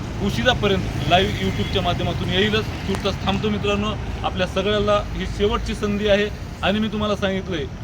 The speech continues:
ती, अ, Telegram-च्या मीटिंगच्या माध्यमातून हे सेकंड फेजसाठीचं माझं शेवटचं आंदोलन असेल,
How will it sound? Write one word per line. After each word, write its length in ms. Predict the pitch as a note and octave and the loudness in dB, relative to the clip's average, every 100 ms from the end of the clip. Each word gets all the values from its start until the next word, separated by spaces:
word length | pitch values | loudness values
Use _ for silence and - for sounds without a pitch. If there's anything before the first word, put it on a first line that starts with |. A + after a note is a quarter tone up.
| - - | -8 -4
ती, 180 | F#3+ | 0
अ, 460 | F#3 E3+ - C3+ C#3 C3 | 0 -2 -4 -2 -2 -2
Telegram-च्या 500 | F#3 G3 G3 F#3+ F#3+ | 0 2 2 2 0
मीटिंगच्या 380 | F3+ F#3+ F3 F3+ | 0 -2 -2 -2
माध्यमातून 460 | E3+ E3+ D#3+ C#3 A2+ - - - | -2 -2 -4 -6 -8 -8 -6 0
हे 140 | G#3 | 2
सेकंड 360 | A3 A3 A3+ A3 | 2 -2 0 -2
फेजसाठीचं 720 | - G#3+ G3+ G3 G#3+ G3+ G#3 | 0 -2 2 0 0 -2 0
माझं 260 | G3 F#3+ F#3 | 2 2 0
शेवटचं 560 | - - A3+ A3+ - | -4 -2 0 0 0
आंदोलन 400 | G3+ F3+ F3 E3 | 0 2 0 0
असेल, 240 | - - | 0 0